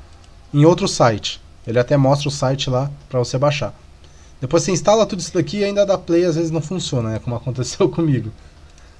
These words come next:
Às vezes acontece isso. Então, ah, caso você não tenha o,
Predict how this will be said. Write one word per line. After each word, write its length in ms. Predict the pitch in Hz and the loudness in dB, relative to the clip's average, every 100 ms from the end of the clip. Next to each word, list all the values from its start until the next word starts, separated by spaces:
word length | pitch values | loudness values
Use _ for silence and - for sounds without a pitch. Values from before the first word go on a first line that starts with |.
| - - - | -20 -20 -12
Às 340 | 202 220 214 | -6 -2 -2
vezes 180 | 208 214 | 0 2
acontece 600 | 220 226 214 196 180 139 | 2 0 0 0 0 -4
isso. 240 | 110 - - - - - - - - - - - - | -4 -8 -20 -20 -20 -20 -20 -20 -20 -20 -20 -20 -10
Então, 360 | 165 196 202 190 | -4 2 6 6
ah, 160 | - - - - | 2 -8 -20 0
caso 240 | 214 240 | 2 2
você 240 | 226 - | 0 0
não 200 | 240 240 | 2 2
tenha 400 | 226 233 226 226 | 2 2 4 2
o, 360 | 220 214 214 190 | 2 2 0 -4